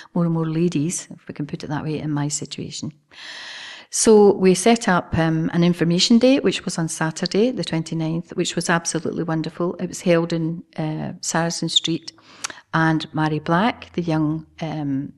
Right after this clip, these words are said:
S N P, um, M P, came along. She's actually a sort of min-,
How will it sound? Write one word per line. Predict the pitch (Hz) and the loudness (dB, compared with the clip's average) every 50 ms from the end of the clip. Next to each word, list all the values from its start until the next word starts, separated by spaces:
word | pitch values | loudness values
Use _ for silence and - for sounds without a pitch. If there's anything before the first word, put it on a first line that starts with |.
| _ _ - | _ _ -12
S | 175 165 - - | -10 -8 -6 -6
N | 151 156 | -6 -6
P, | 156 - 160 151 151 147 170 - - | -6 -8 -8 -8 -8 -10 -12 -12 -12
um, | - 147 139 147 - | -10 -8 -8 -6 -4
M | 143 151 143 | -4 -4 -4
P, | 147 - 151 151 180 196 - - - - - - - - | -4 -2 -2 -2 -2 -4 -6 -10 -14 -18 -18 -18 -12 -2
came | - 190 180 | 0 2 2
along. | 180 175 180 180 190 185 | 4 4 2 2 2 2
She's | - - 214 208 - | 2 2 2 2 2
actually | 175 170 160 - - - 170 170 170 | 0 0 0 -2 -4 -2 -2 -2 -2
a | 170 | -2
sort | - - - | -2 -4 -4
of | 175 170 | -2 0
min-, | 165 170 170 170 | 0 0 0 -2